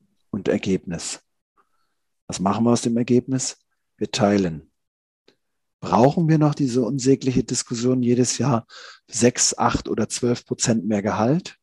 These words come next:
Brauchen wir nicht. Passiert uns nämlich. Weil wenn denn das ein Motivator ist, ein, ein Beweggrund ist des Handelns, ja, in den verschiedenen Lebensphasen, in denen meine Mitarbeiter sind, dann ist Geld das Thema.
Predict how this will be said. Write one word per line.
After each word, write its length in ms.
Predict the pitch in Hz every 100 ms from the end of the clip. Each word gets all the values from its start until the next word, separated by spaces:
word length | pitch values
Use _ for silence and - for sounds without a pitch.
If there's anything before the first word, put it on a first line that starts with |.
| _
Brauchen 300 | 85 87 101
wir 80 |
nicht. 320 | 85 90 - - -
Passiert 480 | 98 - - 143
uns 220 | - - -
nämlich. 440 | 85 156 - - _ _ _ _ _ _ _ _ _ _ _ -
Weil 360 | 104 110 120 -
wenn 340 | 107 113 117
denn 240 | 110 104
das 240 | 101 107 -
ein 180 | 101 95
Motivator 840 | 95 101 - 107 113 139 - 113
ist, 280 | 69 - -
ein, 440 | - 104 95 92 80
ein 220 | 107 98
Beweggrund 720 | 92 110 165 - - 110 95
ist 280 | - - -
des 180 | 107 -
Handelns, 640 | 117 117 95 80 82 - - _ _
ja, 200 | 104 110 - - - - -
in 220 | 123 113
den 220 | 110 101
verschiedenen 1000 | - 107 - 113 101 98 95 92 90 85 _ - - _
Lebensphasen, 640 | 139 175 170 - 104 98 101
in 100 | 95
denen 160 | 92
meine 220 | 92 95
Mitarbeiter 500 | 92 98 98 113 110
sind, 320 | 113 127 143 - _ _ _ _ _ _ _
dann 180 | 147 120
ist 180 | 101
Geld 300 | - 104 104
das 300 | 117 - - - _
Thema. 340 | 160 127 85